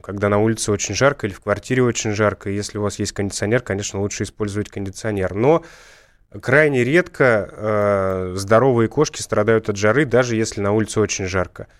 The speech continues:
Но, тем не менее, длинношерстных кошек можно стричь.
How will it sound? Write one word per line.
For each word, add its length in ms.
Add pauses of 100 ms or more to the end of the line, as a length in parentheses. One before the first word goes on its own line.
(260)
Но, 240
тем 260
не 80
менее, 400 (200)
длинношерстных 800
кошек 360
можно 360
стричь. 540